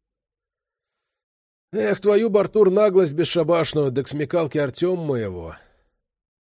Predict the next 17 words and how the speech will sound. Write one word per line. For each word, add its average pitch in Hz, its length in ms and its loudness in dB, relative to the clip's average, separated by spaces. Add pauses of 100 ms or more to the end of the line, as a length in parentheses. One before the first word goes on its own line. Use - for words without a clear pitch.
(380)
Это 135 240 2
что, 139 240 2
на 123 80 2
мою 139 180 6
смекалку 180 480 0
намек? 113 480 -2 (480)
Чуть 110 220 -4
надулся 110 420 -2
Тульский. 82 560 -12 (1160)
Василий 123 340 -2
Павлович 135 400 0
рассмеялся 123 720 -4
и 101 60 -6
поотечески 117 680 -6
взъерошил 113 640 -4
оперу 113 340 -4
волосы. 92 580 -8